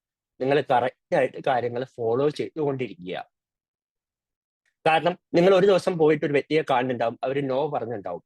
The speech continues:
രണ്ടാം ദിവസം no പറഞ്ഞിട്ടുണ്ടാവും. മൂന്നാം ദിവസം no പറഞ്ഞിട്ടുണ്ടാവും. നാലാം ദിവസം no പറഞ്ഞിട്ടുണ്ടാവും. അഞ്ചാമത്തെയോ ആറാമത്തെയോ ഏഴാമത്തെയോ എട്ടാമത്തെയോ ദിവസം യെസ് പറയുന്ന ഒരുപാട് വ്യക്തികളെ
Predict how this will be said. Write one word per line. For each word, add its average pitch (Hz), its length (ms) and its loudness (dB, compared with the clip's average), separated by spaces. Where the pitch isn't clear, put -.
രണ്ടാം 185 320 0
ദിവസം 170 320 0
no 147 140 2
പറഞ്ഞിട്ടുണ്ടാവും. 123 560 -4
മൂന്നാം 190 320 0
ദിവസം 165 280 0
no 135 180 2
പറഞ്ഞിട്ടുണ്ടാവും. 107 840 -8
നാലാം 190 340 2
ദിവസം 190 300 0
no 147 60 2
പറഞ്ഞിട്ടുണ്ടാവും. 127 540 -2
അഞ്ചാമത്തെയോ 165 920 0
ആറാമത്തെയോ 135 760 -2
ഏഴാമത്തെയോ 120 520 -2
എട്ടാമത്തെയോ 117 520 -8
ദിവസം 117 500 -4
യെസ് 127 380 0
പറയുന്ന 123 540 0
ഒരുപാട് 147 760 2
വ്യക്തികളെ 123 600 -2